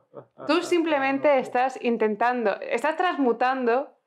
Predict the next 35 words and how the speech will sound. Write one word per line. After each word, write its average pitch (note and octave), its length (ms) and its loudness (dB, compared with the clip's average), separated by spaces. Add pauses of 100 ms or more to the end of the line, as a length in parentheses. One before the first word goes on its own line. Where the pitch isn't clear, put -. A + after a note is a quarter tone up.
(140)
lo G#3+ 160 0
que A#3 100 2
tú C4+ 80 -2
hubieses F4 300 0
hecho D4 280 0
cortándote, B3 480 0
cortándote B3 400 0
el G3 120 -2
pelo, A#3 480 0 (280)
lo G#3+ 140 0
estás C#4 200 0
convirtiendo C#4+ 880 2 (400)
en A3+ 240 2
un E4+ 180 4
grado D#4 260 4
de A3+ 160 2
cuatro C4+ 340 2
años B3 460 0
y A#3+ 140 0
te A#3+ 140 4
digo E4 300 4
yo C#4 360 2
que G3+ 160 2
tarda C4 340 0
mucho C4 280 0
más A#3 160 -2
sacarte G#3+ 380 -2
una A#3+ 160 -2
carrera G#3 520 0 (760)
que A#3+ 120 2
que A#3 100 2
te F#3+ 100 0
crezca G#3 280 0
el F3+ 100 -4
pelo. F#3+ 460 -4